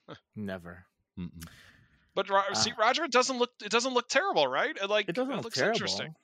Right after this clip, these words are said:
Speaker 1: Yeah, it looks interesting. It looks like an interesting story with some intriguing moments.
Speaker 3: <laughs> And a
Speaker 1: Thoughtful
Speaker 3: thought
Speaker 1: moments.
Speaker 3: story.
Speaker 1: Thoughtful moments with, of, eh, with moments of intrigue. I'm sorry. Moments of intrigue. Just moments.
Speaker 3: Mm-hmm.
Speaker 1: Um,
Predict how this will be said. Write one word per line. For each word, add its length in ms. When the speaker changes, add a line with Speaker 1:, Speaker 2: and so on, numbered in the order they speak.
Speaker 1:
Yeah, 320
it 80
looks 220
interesting. 500
It 40
looks 140
like 140
an 80
interesting 800
story 500
with 460
some 500
intriguing 520
moments. 800
Speaker 3:
<laughs> 160
And 100
a 40
Speaker 1:
Thoughtful 300
Speaker 3:
thought 80
Speaker 1:
moments. 300
Speaker 3:
story. 240
Speaker 1:
Thoughtful 360
moments 480
with, 180
of, 260
eh, 100
with 260
moments 280
of 100
intrigue. 360
I'm 180
sorry. 420
Moments 420
of 100
intrigue. 480
Just 160
moments. 500
Speaker 3:
Mm-hmm. 760
Speaker 1:
Um, 320